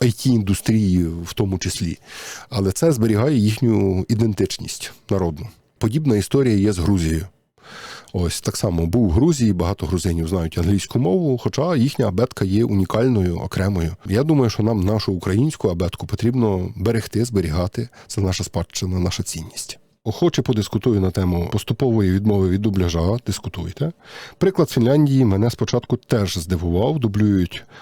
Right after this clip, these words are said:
тут лише мультики і фільми для дітей. Усі фільми в кінотеатрах і телебаченні мовою оригіналу. І це не лише англійська, мені здається, що це може дати інший поштовх робити наше кіно.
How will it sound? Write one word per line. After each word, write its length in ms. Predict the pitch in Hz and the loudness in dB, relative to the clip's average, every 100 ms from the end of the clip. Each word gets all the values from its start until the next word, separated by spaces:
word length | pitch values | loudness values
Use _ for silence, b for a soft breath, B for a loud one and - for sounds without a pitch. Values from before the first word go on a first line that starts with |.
| - | -4
тут 200 | 139 120 | -2 2
лише 260 | 107 - | 0 2
мультики 680 | 101 90 90 113 - 165 143 - | 2 2 2 -2 0 0 0 -2
і 60 | |
фільми 380 | - 113 107 85 | 0 2 2 0
для 220 | 85 98 | 0 0
дітей. 640 | 92 82 - 87 85 127 - B B B B B | 0 -4 -6 -6 -2 -2 -2 B B B B B
Усі 240 | - - 165 | -2 2 4
фільми 260 | 170 151 | 6 4
в 80 | 123 | 4
кінотеатрах 720 | - 110 98 107 110 92 87 - | 2 2 2 0 0 -2 -4 -2
і 60 | 123 | 0
телебаченні 640 | 127 107 101 98 - 101 | 2 2 2 0 2 2
мовою 380 | 101 127 110 101 | 4 4 4 2
оригіналу. 800 | 113 101 87 92 82 85 120 170 B B B B | 2 2 2 2 0 0 -2 -2 B B B B
І 100 | - | -6
це 140 | - 135 | 0 2
не 100 | 123 | 4
лише 280 | 117 - | 2 2
англійська, 520 | 104 87 90 90 - 143 | 0 2 2 0 0 2
мені 200 | 127 107 | 4 2
здається, 400 | 98 107 117 107 | 2 2 2 -2
що 180 | - | -2
це 160 | - 120 | -2 0
може 380 | 98 110 107 110 - | 2 2 2 0 -2
дати 500 | 95 104 107 117 117 B B B B | -2 0 0 0 -2 B B B B
інший 320 | 147 135 120 | 2 2 2
поштовх 680 | - 135 135 - 151 - - - | 0 0 0 2 0 0 -10 -4
робити 480 | 113 107 98 95 113 - | -2 0 0 0 0 2
наше 380 | 117 110 - | 2 2 -2
кіно. 340 | 95 101 90 | -2 -2 -2